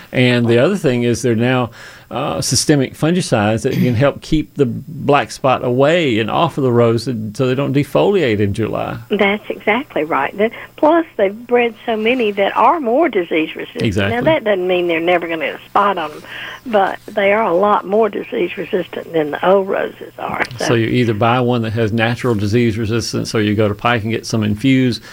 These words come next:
Speaker 1: and Infuse does a great job in keeping the black spot off your old roses.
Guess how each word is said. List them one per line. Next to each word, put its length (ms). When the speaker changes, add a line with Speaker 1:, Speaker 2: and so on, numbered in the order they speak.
Speaker 1:
and 100
Infuse 400
does 160
a 60
great 240
job 300
in 180
keeping 400
the 100
black 280
spot 260
off 260
your 200
old 220
roses. 440